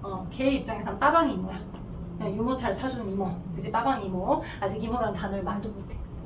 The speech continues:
이모 하면 내가 만 원 준대는데 그냥 집에서만 혼자 하는데 그 영상을 찍으면 내가 주겠는데, 아니야, 내, 아, 내 앞에서 해야 되는데 이모를 아직 못해요.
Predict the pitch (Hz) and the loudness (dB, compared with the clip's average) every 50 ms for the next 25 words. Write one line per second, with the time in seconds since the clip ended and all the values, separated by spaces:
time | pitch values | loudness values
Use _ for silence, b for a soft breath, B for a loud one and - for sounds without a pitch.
0 | - 233 269 285 294 285 285 311 320 302 277 262 233 226 233 233 247 254 254 240 | -2 0 2 4 4 4 4 4 2 4 2 2 0 0 0 0 0 0 0 -2
1 | - - 233 269 269 269 262 240 - 254 - - - 247 247 B B B B B | -4 -4 -2 0 0 0 0 -2 -4 -6 -6 -6 -6 -6 -6 B B B B B
2 | - - 269 330 339 349 294 294 302 302 302 302 302 302 302 277 285 269 262 247 | 0 2 4 6 8 8 8 8 6 6 8 8 8 6 6 4 2 2 0 0
3 | 233 240 247 277 - 349 320 311 - 349 381 403 370 302 269 277 277 277 - 294 | 2 4 4 6 8 8 8 8 6 4 4 4 6 6 6 6 4 4 4 2
4 | 302 285 269 262 269 262 B B B B 202 185 190 196 185 180 196 202 214 214 | 2 2 2 2 0 0 B B B B 2 2 4 4 4 4 4 6 6 6
5 | 226 226 233 - - 208 226 240 247 254 254 247 247 247 247 247 254 208 202 190 | 6 6 4 0 0 0 2 2 2 0 0 0 0 0 0 0 0 -2 -2 -2
6 | 196 220 220 233 226 - - 208 - - - 185 - - 277 277 - 196 185 | -2 -2 -2 0 0 2 2 2 2 0 -2 -2 2 2 2 2 2 -2 -6